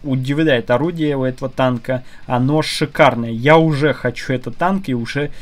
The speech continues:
э, готов на Т десять играть и зарабатывать опыт. Шестьдесят пять пробитие фугасом. Весьма даже достойно.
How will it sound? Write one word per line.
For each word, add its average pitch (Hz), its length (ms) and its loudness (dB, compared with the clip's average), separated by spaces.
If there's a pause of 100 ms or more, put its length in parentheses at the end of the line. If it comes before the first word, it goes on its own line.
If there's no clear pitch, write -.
(320)
э, 127 80 -6
готов 123 460 -2
на 131 100 0
Т 127 220 -2
десять 127 520 -4
играть 135 420 0
и 127 60 -2
зарабатывать 120 720 -2
опыт. 143 420 -2 (460)
Шестьдесят - 380 2
пять 175 220 2
пробитие 147 480 2
фугасом. 139 640 2
Весьма 151 440 -2
даже 131 460 2
достойно. 131 840 0